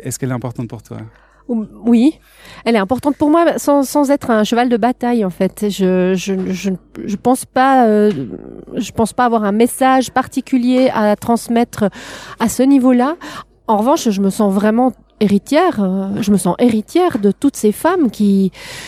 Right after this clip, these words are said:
Speaker 2: qui ont, euh, été indépendantes à un moment donné, qui ont chanté, qui ont été libres, qui ont été, euh,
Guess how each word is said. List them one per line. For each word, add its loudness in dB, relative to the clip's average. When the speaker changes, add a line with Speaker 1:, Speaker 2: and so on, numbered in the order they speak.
Speaker 2:
qui 2
ont, 2
euh, 2
été 2
indépendantes 2
à 4
un 4
moment 2
donné, 2
qui -4
ont 2
chanté, 2
qui -2
ont 4
été 2
libres, 2
qui -2
ont 4
été, 2
euh, 0